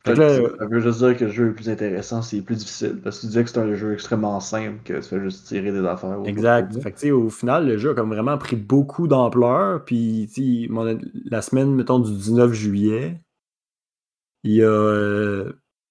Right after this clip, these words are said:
Speaker 1: il y a fait genre trois, il y a trois cent dix personnes qui ont joué avec cette,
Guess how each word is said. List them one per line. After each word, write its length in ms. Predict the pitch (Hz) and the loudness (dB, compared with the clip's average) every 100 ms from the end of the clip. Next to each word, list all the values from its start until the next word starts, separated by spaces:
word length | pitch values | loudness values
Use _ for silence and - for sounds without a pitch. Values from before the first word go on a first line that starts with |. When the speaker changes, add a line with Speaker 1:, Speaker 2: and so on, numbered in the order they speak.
| _ _ _ _ _ _ _ _ | _ _ _ _ _ _ _ _
Speaker 1:
il 60 | - | -2
y 40 | 107 | 2
a 20 | |
fait 140 | 123 | 4
genre 160 | 120 110 | 4 4
trois, 320 | - 123 127 | 4 6 6
il 60 | 131 | 6
y 20 | |
a 20 | |
trois 200 | - 147 | 4 4
cent 140 | 147 | 4
dix 160 | 123 135 | 2 2
personnes 320 | 131 - 147 | -2 -2 -2
qui 120 | 143 | 0
ont 100 | 113 | 0
joué 240 | 107 110 131 | 0 0 0
avec 220 | 113 101 | 0 -4
cette, 400 | - 110 95 92 | 0 0 0 -4